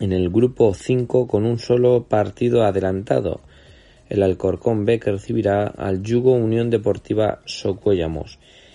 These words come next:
en los anexos de Santo Domingo. El conjunto socuellamino, que después de dos jornadas ocupa la undécima posición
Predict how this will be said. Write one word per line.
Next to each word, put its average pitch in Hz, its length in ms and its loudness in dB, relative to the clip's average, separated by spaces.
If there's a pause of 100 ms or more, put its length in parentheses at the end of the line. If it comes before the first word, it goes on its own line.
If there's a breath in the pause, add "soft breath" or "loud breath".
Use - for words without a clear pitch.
(400 loud breath)
en 127 140 4
los 117 180 2
anexos 107 480 -2
de 110 120 2
Santo 98 340 -2
Domingo. 87 440 -2
El 87 80 -4
conjunto 123 520 -2
socuellamino, 117 800 0
que 107 120 0
después 101 340 -2
de 104 100 0
dos 117 160 -2
jornadas 110 680 -2 (340 soft breath)
ocupa 117 320 -2
la 107 80 4
undécima 113 500 -2
posición 113 760 -4